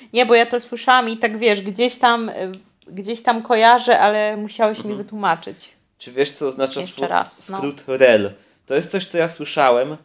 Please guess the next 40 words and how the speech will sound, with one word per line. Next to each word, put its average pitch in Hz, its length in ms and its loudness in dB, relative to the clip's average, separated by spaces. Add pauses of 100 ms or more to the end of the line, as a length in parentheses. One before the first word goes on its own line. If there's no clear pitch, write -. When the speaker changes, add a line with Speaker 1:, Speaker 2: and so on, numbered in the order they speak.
(280)
Speaker 2:
ale 117 180 -6
nie 139 100 -8
mam 135 200 -2
pojęcia, 127 440 -6
co 135 160 -12
to 123 160 -18
znaczy. 101 480 -6 (600)
Speaker 1:
Ja 269 120 -12
też 185 280 -10
nie 175 140 -16
wiem. 175 220 -20
Speaker 2:
No 220 100 -14
to 160 120 -8
nie 110 220 -6
wiem. 98 260 -14 (1900)
Powinna 156 480 -4
być 143 200 -10
jeszcze 143 300 -8
opcja, 139 340 -6
że 131 160 -10
słyszałem, 143 600 -2
ale 127 260 -4
nie 110 220 -2
wiem. 95 260 -12 (500)
Speaker 1:
Mhm. 185 360 -16 (580)
Speaker 2:
Nie 160 100 -2
wiem, 120 140 4
tak 123 120 -6
mi 131 60 -20
się, 123 100 -14
to 123 80 -20
się - 140 -8
Speaker 1:
A - 40 4
ja 330 280 4
jakoś 294 280 -8
nie 262 100 -12
kojarzę 170 400 -2
tego - 220 -20
w 165 100 -20
ogóle. 95 340 -14